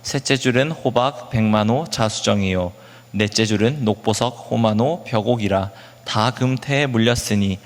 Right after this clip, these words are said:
이 보석들은 이스라엘의 아들들의 이름, 곧 그들의 이름대로 열둘이라. 도장을 새김같이 그 열두 지파의 각 이름을 새겼으며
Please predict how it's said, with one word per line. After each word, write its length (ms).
이 160
보석들은 760
이스라엘의 720
아들들의 600
이름, 260
곧 280
그들의 420
이름대로 520
열둘이라. 800
도장을 440
새김같이 1000
그 140
열두 360
지파의 600
각 280
이름을 400
새겼으며 720